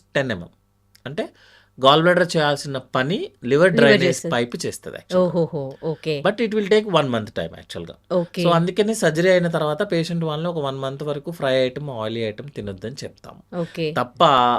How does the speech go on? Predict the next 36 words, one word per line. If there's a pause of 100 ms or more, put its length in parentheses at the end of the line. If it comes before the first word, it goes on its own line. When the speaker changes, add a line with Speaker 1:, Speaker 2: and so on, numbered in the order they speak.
(200)
Speaker 1:
గాల్
బ్లాడర్
సర్జరీ
చేసుకున్నారు,
గ్యాస్ట్రిక్
ప్రాబ్లమ్స్
ఎక్కువైపోయాయంటే, (200)
Speaker 2:
ఆ.
Speaker 1:
మీరు
లక్ష
మంది
బయట (280)
వెళ్ళే
వాళ్ళని
మీకు
గ్యాస్ట్రిక్
ప్రాబ్లమ్స్ (240)
ఎన్నిసార్లు,
సంవత్సరంలో
ఎన్నిసార్లు
వస్తదంటే, (760)
any
person,
any
normal
person
at
least
five
to
six
times
అని
చెప్తాడు
గ్యాస్ట్రిక్
ప్రాబ్లం.